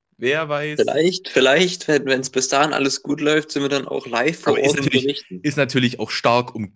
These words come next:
Speaker 1: umkämpft bestimmt sowas, verstehst du? Man
Speaker 2: Mhm.
Speaker 1: kann ja nicht
Speaker 2: Da
Speaker 1: einfach
Speaker 2: geht's
Speaker 1: sagen,
Speaker 2: heiß
Speaker 1: holen wir
Speaker 2: her.
Speaker 1: die nächste nach Leipzig, ja? Da ist ja Paris, Katar, ja?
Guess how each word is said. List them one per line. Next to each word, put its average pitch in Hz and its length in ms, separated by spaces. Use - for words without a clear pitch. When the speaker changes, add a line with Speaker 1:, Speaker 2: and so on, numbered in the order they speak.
Speaker 1:
umkämpft 113 560
bestimmt 95 360
sowas, 85 240
verstehst - 380
du? 185 160
Man 95 260
Speaker 2:
Mhm. 85 40
Speaker 1:
kann 90 120
ja 127 120
nicht 120 120
Speaker 2:
Da - 60
Speaker 1:
einfach 104 100
Speaker 2:
geht's 90 160
Speaker 1:
sagen, - 120
Speaker 2:
heiß 107 100
Speaker 1:
holen 123 100
wir 117 140
Speaker 2:
her. 107 80
Speaker 1:
die 110 80
nächste 117 460
nach 92 200
Leipzig, 120 500
ja? 113 400
Da - 100
ist 123 180
ja 101 320
Paris, 123 960
Katar, 117 580
ja? 120 220